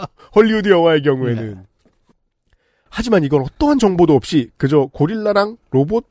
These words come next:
Speaker 1: 외계인이 갈등을 빚는 상황을 보여주고 있었습니다.
Speaker 2: 응? 뭔 영화지?
Speaker 1: 응? 신개념 티조 예고인가 싶어 보는데 어라? 내용이 어쩐지 트랜스포머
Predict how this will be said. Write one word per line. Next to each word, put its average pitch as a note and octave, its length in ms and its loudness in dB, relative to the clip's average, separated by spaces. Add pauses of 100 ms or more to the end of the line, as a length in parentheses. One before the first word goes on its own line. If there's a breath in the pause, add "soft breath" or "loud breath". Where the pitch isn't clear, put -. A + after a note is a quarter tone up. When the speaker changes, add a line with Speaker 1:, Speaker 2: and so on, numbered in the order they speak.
Speaker 1:
외계인이 G3 680 0
갈등을 A3+ 460 0
빚는 D#3+ 260 -4
상황을 D#3 400 2
보여주고 A#2+ 460 -2
있었습니다. - 720 -18
Speaker 2:
응? F3 140 0 (480)
뭔 B2+ 280 0
영화지? A#2 360 -2 (320 soft breath)
Speaker 1:
응? A#3 120 -2 (540 soft breath)
신개념 D4 560 0
티조 - 300 -2
예고인가 G3+ 460 -2 (240)
싶어 - 200 -2
보는데 D3 420 0 (460)
어라? F#3+ 240 0 (460)
내용이 G#3+ 320 0
어쩐지 D3+ 540 -4 (360 soft breath)
트랜스포머 D4 840 -2